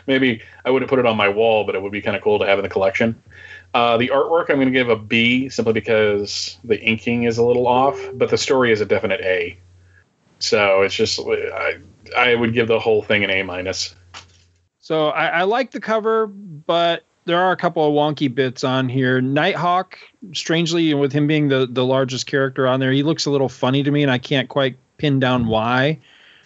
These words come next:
Speaker 2: I, I guess it's just the position of his arm behind his head and everything. I, I can't tell if he's screaming, he's yawning, he has an Excedrin headache. I don't, I don't know what's going on there. And, uh,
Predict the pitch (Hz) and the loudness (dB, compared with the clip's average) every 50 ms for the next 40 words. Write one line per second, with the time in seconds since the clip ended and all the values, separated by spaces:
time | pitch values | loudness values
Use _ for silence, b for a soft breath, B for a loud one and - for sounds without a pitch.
0 | B B - - - 127 127 139 139 127 147 151 143 135 156 135 - - - 135 | B B -10 -4 -2 0 0 0 0 0 0 0 0 0 -2 -2 -2 -4 -4 -4
1 | 123 - - - - 131 127 135 135 120 117 - 143 123 131 151 139 156 151 135 | -4 -4 -6 -10 -12 -10 -4 -2 -2 -2 -2 -2 -2 0 0 0 0 0 0 0
2 | 127 123 117 127 123 127 127 131 131 131 113 127 131 123 123 123 - - 120 120 | 0 0 0 0 2 2 2 2 2 2 2 2 0 0 0 -2 -4 -2 -2 -2
3 | 123 120 131 131 127 131 131 131 143 139 139 139 131 120 120 123 143 123 127 131 | -2 0 0 0 0 0 0 0 0 0 2 2 2 0 0 0 -2 -2 -2 0
4 | - 143 131 123 - 139 127 120 127 120 110 101 - - - - 156 156 160 160 | 0 -2 -2 0 0 0 0 0 0 -2 -2 -2 -2 -2 -2 -2 -2 -2 0 0
5 | 160 156 156 151 143 127 123 117 110 120 131 127 135 147 147 147 151 151 143 135 | 0 0 0 0 0 0 -2 -2 -2 -2 0 0 0 0 0 0 0 0 0 0
6 | 127 127 135 139 135 127 131 120 110 - - 143 135 131 143 127 113 123 135 135 | 0 0 0 -2 -2 -2 -4 -6 -6 -4 -2 -2 -2 -2 -4 -4 -2 0 0 0
7 | 147 151 147 151 139 147 131 131 135 131 131 135 139 131 131 123 123 120 131 131 | 2 2 0 0 0 0 0 0 0 0 -2 -2 -2 -2 -2 0 0 0 0 -2
8 | 131 - - 120 117 113 113 113 117 117 113 113 117 113 117 117 113 113 110 - | -2 -2 -2 0 0 0 -2 -2 0 0 0 0 0 0 0 0 0 -2 -4 -6
9 | B B B B B B B B B B B - 131 131 131 127 120 123 123 120 | B B B B B B B B B B B -4 -2 0 0 0 0 0 0 2
10 | 120 117 | 2 0